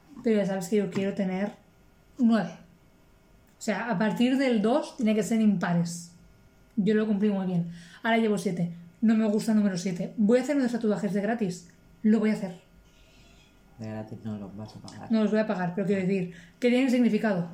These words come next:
Speaker 1: Bueno, pues de aquella manera, regulera. Pero no ha habido tatuaje.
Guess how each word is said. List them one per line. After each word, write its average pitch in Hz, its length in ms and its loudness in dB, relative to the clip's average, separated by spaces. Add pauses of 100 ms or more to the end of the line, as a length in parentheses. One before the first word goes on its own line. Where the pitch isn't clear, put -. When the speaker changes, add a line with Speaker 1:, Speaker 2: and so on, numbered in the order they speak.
Speaker 1:
Bueno, - 180 -14 (800)
pues 208 140 0
de 196 80 0
aquella 170 200 0
manera, 170 360 -2 (360)
regulera. 185 560 0 (720)
Pero 214 440 0
no 254 340 6
ha 302 60 4
habido 220 240 4
tatuaje. 208 560 0